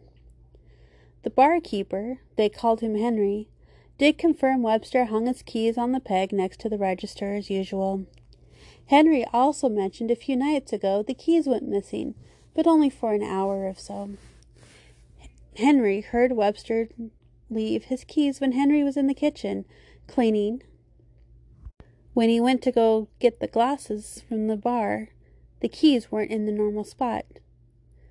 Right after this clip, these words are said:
The key also had a green goo on it. That same morning, Missus Wellington went to retrieve her wash from the line and discovered a body in the middle of the street.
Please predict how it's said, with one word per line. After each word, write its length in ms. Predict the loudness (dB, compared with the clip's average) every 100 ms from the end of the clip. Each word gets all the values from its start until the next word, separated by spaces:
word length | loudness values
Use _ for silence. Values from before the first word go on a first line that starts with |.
| _ _
The 80 | -10
key 480 | -4 -2 0 -2 -6 -2
also 320 | 0 0 0 -6
had 240 | -2 -2
a 60 | -2
green 320 | -4 -4 -2
goo 240 | -4 -4
on 180 | -4 -2
it. 140 | -4 -4 -18 -20 -20 -20 -20 -20 _ -20 _ _ -20 -20 -20 -20 -20 -20 -20 -20 -20 -2
That 240 | 2 2 0
same 420 | -2 2 4 2
morning, 540 | 2 0 -2 -6 -10 -14 -20 _ 0
Missus 400 | 0 0 -4 0
Wellington 720 | 2 2 0 -4 -8 -6 -4
went 220 | -2 -4 -2
to 200 | -2 0
retrieve 460 | -2 -2 -2 -2
her 100 | -2
wash 360 | 0 2 0 -2
from 120 | -6
the 100 | -2
line 440 | 0 0 -2 -6 -10 -20 -20 -16 0
and 160 | 2
discovered 640 | 2 0 -2 0 2 0 -2 -10 -10
a 60 |
body 420 | -4 0 0 0 -2
in 80 |
the 60 | -2
middle 300 | -2 -2 -4
of 120 | -4
the 80 | -6
street. 420 | -8 -8 -6 -8